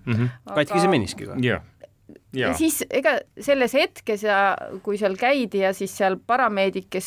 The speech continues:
Speaker 2: äh, ikkagi kutsusime vahetusalas juurde, natukene vaatas ja kompis, aga no mis sa kompid, see on ju nii paistis ja nii valus, et ta ei saa näppugi ligi panna.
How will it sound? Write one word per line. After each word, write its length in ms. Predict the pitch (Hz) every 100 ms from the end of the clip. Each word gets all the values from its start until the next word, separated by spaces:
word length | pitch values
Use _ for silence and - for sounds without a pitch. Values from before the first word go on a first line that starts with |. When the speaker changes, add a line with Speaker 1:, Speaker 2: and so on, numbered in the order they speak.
| -
Speaker 2:
äh, 400 | 190 185 - 101 196
ikkagi 360 | 208 196 196 190 185 - - -
kutsusime 500 | 220 - 190 185 180
vahetusalas 600 | 214 240 - 190 190 190 247
juurde, 320 | 277 196 180
natukene 400 | 202 196 190 180
vaatas 360 | 202 233 233 175
ja 60 | 180
kompis, 440 | 226 262 262 180
aga 100 | 180
no 80 | 196
mis 140 | 220 220
sa 40 |
kompid, 360 | 226 233 196 -
see 80 | 185
on 80 | 190
ju 20 |
nii 160 | 208 208
paistis 440 | 233 233 - 175
ja 80 | 185
nii 180 | 220 226
valus, 300 | 240 180 170
et 60 | -
ta 80 | 180
ei 80 | 196
saa 80 |
näppugi 460 | 220 247 - 170 175
ligi 220 | 175 180
panna. 340 | 180 180 175